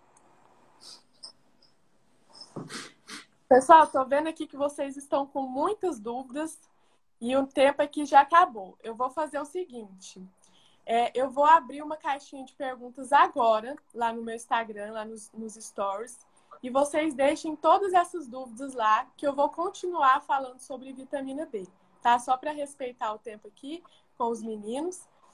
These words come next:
E, então, deixem as dúvidas lá, eu vou abrir a caixinha de perguntas assim que finalizar a live, vocês podem colocar lá que eu vou continuar respondendo. É,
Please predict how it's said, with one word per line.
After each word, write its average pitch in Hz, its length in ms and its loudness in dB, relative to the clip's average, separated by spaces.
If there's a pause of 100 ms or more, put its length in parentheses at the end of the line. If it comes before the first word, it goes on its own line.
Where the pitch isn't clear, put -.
(380)
E, 254 400 -2
então, 262 400 6
deixem 285 420 2
as 285 180 0
dúvidas 233 260 -6
lá, 226 340 2
eu 247 160 -6
vou 240 260 -2 (120)
abrir 247 260 0
a 254 80 -12
caixinha 262 340 -6
de - 120 -20
perguntas 262 420 -12
assim 262 340 -2
que - 120 -20
finalizar 302 500 2
a 269 40 4
live, 240 340 0
vocês 269 440 -10
podem 254 280 -4
colocar 269 340 -4
lá 247 160 2
que 240 100 -18
eu 269 40 -14
vou 262 120 -10
continuar 269 380 -8
respondendo. 269 800 -8 (1200)
É, 269 440 2